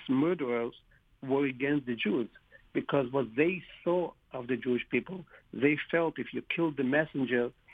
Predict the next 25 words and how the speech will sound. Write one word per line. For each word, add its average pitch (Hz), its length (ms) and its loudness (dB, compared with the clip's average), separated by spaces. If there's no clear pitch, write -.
you'll 123 140 2
kill 151 240 0
the 123 120 -4
message, 135 580 0
the 123 80 2
message 131 440 0
of 127 220 2
"Thou 131 200 4
should 127 220 0
not 120 160 0
murder" 127 340 0
and 123 80 2
the 113 40 -2
Ten 123 240 0
Commandments, 127 500 0
the 113 240 0
values 143 460 4
and 120 260 2
the, 120 260 2
and 110 160 2
the 113 200 2
appreciation 135 760 2
to 127 80 -2
human 123 320 2
life 131 260 4